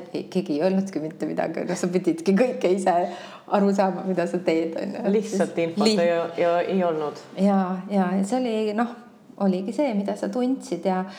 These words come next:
Speaker 1: aga see meie enesetunnetus on nagu järjest nagu nõrgemaks läinud, on ju,
Speaker 2: Mhm.
Speaker 1: tänu selle informatsiooni küllusele. Et see võib olla, nad rohkem usaldaks ennast.
Speaker 2: Jah, tegelikult see, mm, imetamine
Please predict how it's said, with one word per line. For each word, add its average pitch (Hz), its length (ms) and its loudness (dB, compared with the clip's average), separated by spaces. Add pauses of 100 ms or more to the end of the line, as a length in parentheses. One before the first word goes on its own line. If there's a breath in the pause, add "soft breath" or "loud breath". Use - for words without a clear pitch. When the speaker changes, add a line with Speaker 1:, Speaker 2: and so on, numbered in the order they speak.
(140 loud breath)
Speaker 1:
aga - 200 -4
see 196 140 0
meie 185 260 0
enesetunnetus 196 1120 -2
on 185 220 -4
nagu 185 240 -2
järjest 185 560 0
nagu 196 240 -2
nõrgemaks 170 640 -4
läinud, 185 400 -2
on 190 180 -6
ju, 196 120 -2
Speaker 2:
Mhm. 185 420 -12
Speaker 1:
tänu 196 240 2
selle 196 320 -4
informatsiooni 196 800 -2
küllusele. 196 640 -4 (180)
Et 196 140 -10
see 269 320 -2
võib 165 320 -4
olla, 180 240 -4 (840 loud breath)
nad 208 200 -6
rohkem 220 320 -6
usaldaks 202 640 -8
ennast. 208 500 -12 (180)
Speaker 2:
Jah, 196 260 0 (140)
tegelikult 165 680 -6
see, - 240 -8
mm, 165 600 -6
imetamine 160 800 -2